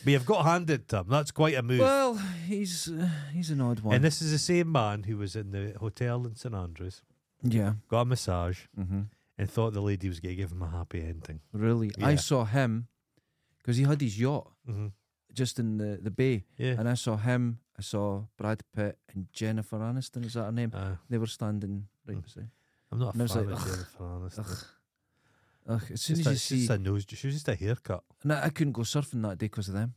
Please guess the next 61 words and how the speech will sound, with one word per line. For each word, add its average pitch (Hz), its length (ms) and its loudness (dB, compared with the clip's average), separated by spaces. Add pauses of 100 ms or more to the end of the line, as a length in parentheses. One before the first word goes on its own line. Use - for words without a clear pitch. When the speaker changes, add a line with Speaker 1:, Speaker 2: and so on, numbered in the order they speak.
(340)
Speaker 1:
Mm. 131 140 -8 (380)
Speaker 2:
Everyone 123 260 0
was 107 100 -6
closed 113 200 0
Speaker 1:
My 117 160 8
Speaker 2:
off. 117 100 4
Speaker 1:
auntie 113 300 0
had 92 160 -2
the 90 80 -2
hots 104 280 -2
for - 120 -6
Kevin 87 360 -8
Costner. - 440 -14
She, - 160 -20 (320)
she - 160 -6
liked 110 280 0
him 101 140 -4
more 98 160 -2
than 90 120 -4
Sean 87 340 -4
Bean, 92 260 -2
and 98 160 -4
I 101 40 0
think 113 280 -6
it, 90 100 -12
she - 120 -8
lost 87 260 -8
her 92 80 -6
mind 95 340 -6
over 87 180 -8
it. 90 120 -10 (340)
Speaker 2:
Uh, 95 240 -4
it - 60 -18
can 104 140 -2
happen. 95 480 -2
It - 80 -12
can 98 100 -4
happen. 113 220 2
Speaker 1:
Yeah, 123 60 8
so 107 120 4
Speaker 2:
But 170 40 8
Speaker 1:
that 180 60 8
Speaker 2:
anyway, 147 200 4
Speaker 1:
was 123 180 2
that 98 140 -2
thing. - 160 -6
Okay. 139 260 2
Speaker 2:
anyway, 147 300 6
fans. 120 520 2 (440)
No, 131 260 6
the - 160 -2
crowded 175 400 2
house 120 240 2
thing 104 240 0
started 110 380 -2
as 104 100 -6
a 117 80 2
joke. 98 400 -2 (140)
Speaker 1:
Yeah. 117 220 2 (140)
Speaker 2:
I 180 280 4
said 110 640 0